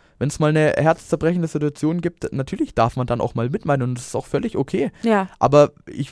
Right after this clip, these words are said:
Speaker 1: sag mal so, wenn man jetzt halt bei je-, bei jeder Sache sofort anfängt, irgendwie zu weinen und, und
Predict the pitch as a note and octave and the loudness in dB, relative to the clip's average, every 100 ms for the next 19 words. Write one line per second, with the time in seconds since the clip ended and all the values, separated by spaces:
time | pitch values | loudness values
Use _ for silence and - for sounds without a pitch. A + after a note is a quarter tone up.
0 | - C3+ C#3+ F#3+ G3+ E3+ E3 F3 D#3+ D#3+ | -8 2 2 4 0 2 2 4 4 2
1 | D3+ D#3+ E3+ D#3 - - - - C#3+ D3 | 0 0 0 0 -2 -8 -8 2 2 2
2 | B2+ E3 F3 - C3+ C3+ E3 F3+ - D3+ | 2 2 2 0 -2 0 0 0 2 0
3 | F#3+ F3+ - - C#3+ - - F3 G#3+ - | 0 -4 -6 -8 -8 -2 2 4 4 0
4 | E3+ F3 E3 - D#3 D#3+ D3+ - C3 A#2+ | -2 0 -2 -2 -4 -4 -6 -4 2 4
5 | - G3+ E3 D3+ - - C#3 | 4 2 0 0 -4 -4 -4